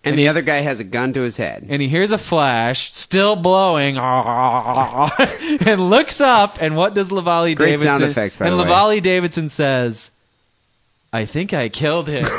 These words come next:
Speaker 2: And you're like, "What?" And you look up, and, like, half the dude's brains are blown across the room.
Speaker 1: So do you
Speaker 2: You have, you have his dick in your mouth.
Speaker 1: So
Speaker 2: Remember.
Speaker 1: do you continue
Speaker 2: This
Speaker 1: till
Speaker 2: is why the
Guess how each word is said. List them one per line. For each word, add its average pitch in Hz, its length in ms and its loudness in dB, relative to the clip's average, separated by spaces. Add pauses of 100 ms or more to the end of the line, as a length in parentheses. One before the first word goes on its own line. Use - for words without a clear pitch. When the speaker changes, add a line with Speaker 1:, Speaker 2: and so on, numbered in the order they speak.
(1500)
Speaker 2:
And 143 60 -2
you're 147 80 0
like, 135 160 2
"What?" 254 840 2 (120)
And 196 140 -2
you 180 80 0
look 220 240 0
up, 214 380 2
and, 185 160 -4
like, 170 180 -2
half 170 400 -2
the 185 100 -4
dude's 160 280 -6
brains 143 560 -6
are 127 80 -6
blown 127 340 -4
across 120 400 -4
the 123 140 -8
room. 113 460 -10 (200)
Speaker 1:
So 175 320 -2
do 139 160 -6
you 156 280 2
Speaker 2:
You 269 60 6
have, 277 200 6
you 240 220 0
have 269 200 4
his 196 180 -2
dick 226 320 -2
in 196 220 -4
your 196 160 -2
mouth. 170 500 -4 (220)
Speaker 1:
So 143 140 -4
Speaker 2:
Remember. 170 240 2
Speaker 1:
do 165 60 2
you 165 280 2
continue 156 720 -2
Speaker 2:
This 294 280 4
Speaker 1:
till 277 120 0
Speaker 2:
is 190 80 0
why 196 140 4
the 185 60 4